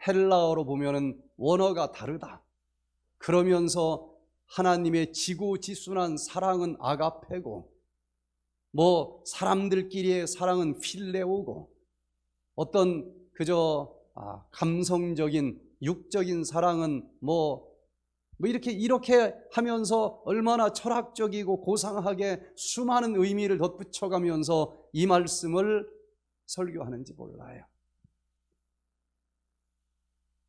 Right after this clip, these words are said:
그래서 그게 우리의 구원을 위해서 무슨 도움이 될까? 저는 모든 하나님의 말씀은 구원이라고 하는 단어와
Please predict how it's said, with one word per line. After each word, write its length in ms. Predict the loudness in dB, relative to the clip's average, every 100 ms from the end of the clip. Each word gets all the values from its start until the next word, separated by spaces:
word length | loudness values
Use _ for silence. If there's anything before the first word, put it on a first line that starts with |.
| _ _ _ _ _ _ _ _ _ -2
그래서 340 | 2 2 0
그게 420 | -4 0 0 0 -10 -20 _ _
우리의 400 | -2 2 2 2
구원을 520 | 0 2 2 2 0
위해서 580 | 0 -2 -2 -2 -4 -8 -20 -10
무슨 380 | -6 -4 -4 -2
도움이 360 | -2 -2 -4
될까? 480 | -6 -10 -10 -12 -12 _ _ _ _ _ _ _ _ _ _ _
저는 420 | 2 6 6 2 -6 -20 -6
모든 920 | 2 4 4 4 4 2 0 0 -2 -10 _ -2
하나님의 440 | 2 2 2 0
말씀은 840 | 0 0 -4 -6 -6 -6 -8 -10 -10 _ _ _
구원이라고 840 | -2 4 6 6 4 4 4 4
하는 260 | 2 2 -2
단어와 640 | -2 0 2 4 4 2